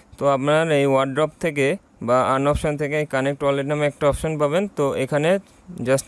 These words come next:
ক্লিক দিবেন টা-, এই কানেক্ট ওয়ালেটে। কানেক্ট ওয়ালেটে চাপ দিলে আমার এই সার্ভারের প্রবলেমের কারণে কিন্তু সমস্যা হচ্ছে।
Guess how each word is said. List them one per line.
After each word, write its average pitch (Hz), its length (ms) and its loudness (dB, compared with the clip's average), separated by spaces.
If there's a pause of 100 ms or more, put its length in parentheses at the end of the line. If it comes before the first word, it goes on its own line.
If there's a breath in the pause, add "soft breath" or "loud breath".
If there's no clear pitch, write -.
(100)
ক্লিক 139 300 -4
দিবেন 107 300 0 (280)
টা-, 113 240 -2
এই 113 200 0
কানেক্ট 131 400 -2
ওয়ালেটে। 110 400 0 (1500 loud breath)
কানেক্ট 123 320 0
ওয়ালেটে 147 360 2
চাপ 139 200 0
দিলে 139 240 0
আমার 135 200 2
এই 131 120 0
সার্ভারের 131 480 0
প্রবলেমের 139 480 -10
কারণে 143 300 -4
কিন্তু 139 400 -2
সমস্যা 123 440 0
হচ্ছে। 165 300 4